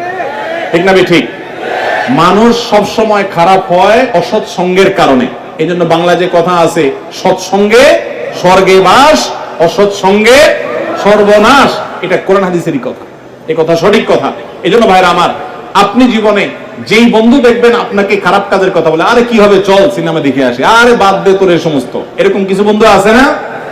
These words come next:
সাথে সাথে ওই বন্ধুকে তিন তালাক দিবেন। কয় তালাক? আবার বউরে তালাক দিবেন না, খবরদার। ওই বন্ধুকে আপনি ছেড়ে তার কাছ থেকে দূরে চলে যাবেন, কারণ এটা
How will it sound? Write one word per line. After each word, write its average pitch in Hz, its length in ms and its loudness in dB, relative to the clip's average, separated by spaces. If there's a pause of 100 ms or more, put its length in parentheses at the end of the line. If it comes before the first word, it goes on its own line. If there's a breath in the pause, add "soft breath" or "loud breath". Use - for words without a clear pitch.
(260)
সাথে 196 240 2
সাথে 196 400 0
ওই 202 140 6
বন্ধুকে 190 840 2
তিন 208 220 -2
তালাক 185 300 0 (100)
দিবেন। 123 320 0
কয় 170 140 2
তালাক? 151 280 0 (840)
আবার 170 200 -2
বউরে 196 280 2
তালাক 185 320 0
দিবেন 156 160 0
না, 139 80 -4
খবরদার। 120 440 -4 (840)
ওই 226 260 4
বন্ধুকে 208 800 2 (220)
আপনি 165 300 -4
ছেড়ে 202 320 0
তার 151 220 -4
কাছ 147 140 -4
থেকে 147 160 -2
দূরে 135 140 -2
চলে 127 160 -2
যাবেন, 117 140 -2
কারণ 180 160 -2
এটা 190 160 -2